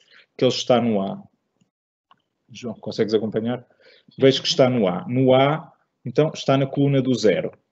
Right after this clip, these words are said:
Zero pontos. Frequência cardíaca, que está, que está imediatamente acima, eu vou à procura dela, tinha uma frequência cardíaca de cento e oito, marco novamente mais uma bola.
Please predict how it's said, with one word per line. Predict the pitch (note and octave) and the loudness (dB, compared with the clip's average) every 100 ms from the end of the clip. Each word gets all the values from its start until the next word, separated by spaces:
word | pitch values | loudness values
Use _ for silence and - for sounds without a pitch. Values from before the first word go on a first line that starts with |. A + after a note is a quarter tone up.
| _ _ - | _ _ -2
Zero | A#2+ C3+ C3 | 4 4 4
pontos. | G#2 F2+ F2+ - - _ _ _ _ _ _ _ | -4 -6 -8 -16 -20 _ _ _ _ _ _ _
Frequência | - - - E3 D#3+ D#3 | -20 -18 0 2 4 0
cardíaca, | D#3+ D3+ C#3+ E3+ F3 E3+ F3 E3+ E3+ E3+ _ _ _ _ _ _ _ _ _ _ _ _ _ _ _ _ D3+ | 4 4 4 2 2 2 0 -2 -2 -6 _ _ _ _ _ _ _ _ _ _ _ _ _ _ _ _ -16
que | - | -12
está, | - C#3+ C#3 C#3 C3 - | -2 2 2 0 -4 -8
que | - | -8
está | - C3+ | -4 -4
imediatamente | C3 B2+ B2+ B2+ B2 A#2+ B2 | -4 0 0 0 -2 -2 -4
acima, | A#2 D3+ D3 | -6 -4 -2
eu | C#3 | 0
vou | C3 C3 | 2 0
à | |
procura | B2+ B2+ B2+ B2 | 0 -6 -2 0
dela, | C3 C#3 C3+ | 2 2 2
tinha | C3+ B2+ | -2 -6
uma | B2+ B2 | -4 -4
frequência | - - B2+ B2 | -6 -6 -6 -2
cardíaca | C3 A#2+ B2+ A#2+ B2+ | -2 0 0 0 -4
de | - | -4
cento | - B2+ A2 B2 | -2 -2 -2 2
e | |
oito, | C3+ C#3 C#3 C#3 - - _ _ _ | 4 6 2 -2 -20 -20 _ _ _
marco | - A#2+ B2+ B2+ B2 | -2 2 2 0 -2
novamente | A#2+ A#2 A#2+ B2 A#2 - | -4 -2 -2 -4 -6 -6
mais | A#2 A#2 G#2+ | -2 -2 -2
uma | A#2 G2+ | -2 -2
bola. | F#2 F2 F2 | -2 -6 -6